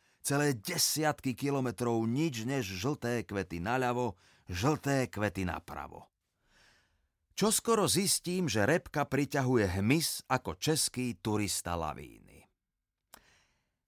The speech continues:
Najprv sú to len ojedinelé záťahy. Fľas tu, fľas tam. Nič, s čím by si ostrekovač neporadil,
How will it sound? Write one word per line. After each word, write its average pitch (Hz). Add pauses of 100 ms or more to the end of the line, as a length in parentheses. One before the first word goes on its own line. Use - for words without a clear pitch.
Najprv 208 (120)
sú 196
to 143
len 170
ojedinelé 127
záťahy. 87
Fľas 113
tu, 185
fľas 170
tam. 90 (220)
Nič, 151
s - (100)
čím 98
by 98
si 98
ostrekovač 113
neporadil, 101